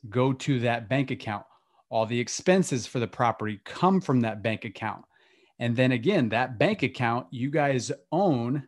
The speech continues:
fifty fifty as partners. Um, with this, realistically, you gotta have someone that you trust, someone that you know, um, because at the end of the day, it's a lot of moving parts.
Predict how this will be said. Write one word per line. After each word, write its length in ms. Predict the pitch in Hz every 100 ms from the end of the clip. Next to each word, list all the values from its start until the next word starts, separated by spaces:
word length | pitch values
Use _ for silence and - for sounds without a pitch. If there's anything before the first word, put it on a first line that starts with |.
| _ _
fifty 480 | - 139 135 139
fifty 480 | 127 160 143 127 120 -
as 300 | 110 110 - _
partners. 680 | - 123 101 95 - - - _ _ _ _ _
Um, 580 | 127 123 120 113 104 107 - 160
with 420 | 113 160 196 -
this, 420 | 202 208 196 - - _ _ _
realistically, 840 | 123 156 190 147 165 - 175 165 165
you 140 | 135
gotta 300 | 107 190 185
have 240 | 127 131 -
someone 340 | 151 143 120
that 100 | 123
you 120 | 113
trust, 600 | - - 127 143 - - _ _ _ _
someone 340 | 139 143 131
that 60 | 123
you 240 | 131 127
know, 640 | 110 120 131 139 151 156 - _ _ _ 117
um, 680 | 110 110 107 101 101 90 - _ -
because 380 | 127 - 143 113
at 100 | -
the 140 | 127
end 80 | 160
of 80 | 131
the 80 |
day, 600 | 101 113 147 123 110 110 - _ _ _ _ _ -
it's 140 | 131
a 40 | 135
lot 300 | 147 165 165
of 40 |
moving 400 | 147 151 135 110
parts. 560 | - 202 135 107 -